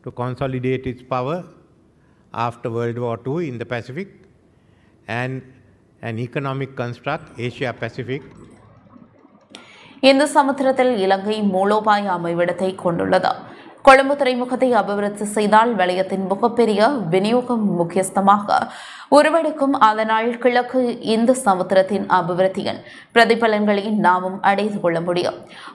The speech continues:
Speaker 2: அதேபோல் ஹம்பாந்தோட்டை துறைமுகத்தை ஆப்பிரிக்காவுடன் தொடர்பு படுத்தினால் அதனையும் வர்த்தக துறைமுகமாக மாற்ற முடியும். நாகரிகம் மற்றும் வர்த்தகத்திற்கு இடையிலான தொடர்புகளை உரிய வகையில் புரிந்து கொள்ள வேண்டிய அவசியமாக உள்ளது. எமக்கு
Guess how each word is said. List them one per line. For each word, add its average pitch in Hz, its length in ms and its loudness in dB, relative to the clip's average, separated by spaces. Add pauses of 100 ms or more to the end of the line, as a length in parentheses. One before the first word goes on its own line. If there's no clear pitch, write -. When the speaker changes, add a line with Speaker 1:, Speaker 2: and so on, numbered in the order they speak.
(100)
Speaker 2:
அதேபோல் 277 400 6 (120)
ஹம்பாந்தோட்டை 240 580 0
துறைமுகத்தை 208 540 2 (240)
ஆப்பிரிக்காவுடன் 202 800 -2
தொடர்பு 175 340 -2
படுத்தினால் 185 460 2 (160)
அதனையும் 208 420 -2 (100)
வர்த்தக 185 400 4
துறைமுகமாக 190 720 2
மாற்ற 185 300 0
முடியும். 175 320 -4 (600)
நாகரிகம் 294 540 4
மற்றும் 269 300 0
வர்த்தகத்திற்கு 226 600 -2
இடையிலான 202 500 2 (140)
தொடர்புகளை 202 540 0 (160)
உரிய 208 260 2
வகையில் 196 420 0
புரிந்து 226 360 0
கொள்ள 190 260 2
வேண்டிய 175 260 0 (640)
அவசியமாக 220 800 0
உள்ளது. 185 260 0 (520)
எமக்கு 285 260 4